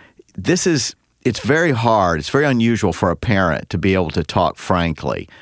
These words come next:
about their children, discuss their children in that role in the presence of those children.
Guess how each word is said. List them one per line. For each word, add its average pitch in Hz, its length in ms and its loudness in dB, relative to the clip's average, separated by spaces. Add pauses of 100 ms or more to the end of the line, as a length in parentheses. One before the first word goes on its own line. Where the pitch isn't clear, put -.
(200)
about 87 540 2
their 90 260 0
children, 82 760 0
discuss 92 680 0 (120)
their 87 160 0
children 85 420 0
in 78 140 0
that 76 160 0
role 80 420 0
in 92 140 0
the 80 60 0
presence 92 540 -2
of 80 60 -2
those 73 220 -2
children. - 440 -6